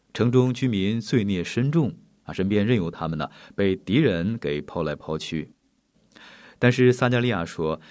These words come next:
耶路撒冷到最后啊，将会成为圣地，全世界都因他的百姓啊，向神回心转意而来高度尊敬他。别国百姓将看到神如何奖赏他忠诚的百姓，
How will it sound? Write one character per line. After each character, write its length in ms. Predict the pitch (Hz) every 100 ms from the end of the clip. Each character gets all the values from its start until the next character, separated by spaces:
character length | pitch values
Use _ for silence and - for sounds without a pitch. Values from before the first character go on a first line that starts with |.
| -
耶 140 | 139
路 140 | 180 143
撒 160 | 147
冷 180 | 143 113
到 180 | 107 107
最 360 | 104 - 214 113
后 260 | - 175
啊， 180 | 78 65 - _
将 160 | 104 98
会 180 | 101
成 260 | 95 - 92
为 220 | 82 71
圣 380 | 85 - 151 104
地， 320 | - 139 78 - _ _ _
全 240 | - 104
世 200 | 139 214
界 240 | 170 190 131
都 160 | 127
因 180 | 117 113
他 200 | 113 143
的 80 | 135
百 160 | 80 71
姓 160 | 85
啊， 160 | 73 67 - -
向 220 | 98 90
神 400 | - 73 82 117
回 180 | - 92
心 220 | 101 101
转 320 | - 71 73
意 220 | 160 113 - -
而 100 | -
来 160 | 82 80
高 300 | - 113 135
度 240 | 131 82
尊 240 | 76 92 92
敬 180 | 76
他。 320 | 64 - 71 - _ _ _ _ _ _ _ _
别 140 | 120 120
国 100 | 127
百 180 | 117
姓 240 | 113 127 117
将 160 | 120
看 180 | 117 117
到 200 | 110 98 - -
神 160 | - 113
如 140 | 120
何 160 | 117 113
奖 320 | 98 95 131
赏 180 | 80 76
他 140 | 85
忠 220 | - 110
诚 120 | 101
的 120 | 80 80
百 200 | 71 69
姓， 300 | - 101